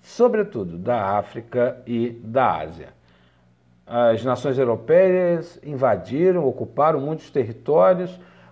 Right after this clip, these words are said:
com a finalidade de expandir suas economias industriais.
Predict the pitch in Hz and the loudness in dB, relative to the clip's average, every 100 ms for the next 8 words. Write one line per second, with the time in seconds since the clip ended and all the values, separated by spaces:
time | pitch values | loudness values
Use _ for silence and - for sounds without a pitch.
0 | _ 202 226 247 240 - 156 - 170 160 | _ 0 2 2 0 -4 -6 -4 -4 -4
1 | 139 143 160 151 160 170 - - 208 185 | 0 0 0 -2 -8 -8 -10 -2 0 0
2 | 117 120 170 190 180 180 151 156 160 151 | -4 -4 -2 -2 -2 -2 0 -2 -2 -2
3 | 127 117 123 123 123 - 139 127 117 113 | -4 -2 0 -2 -4 -12 -10 -6 -6 -8
4 | - 131 - - - | -4 -4 -4 -8 -18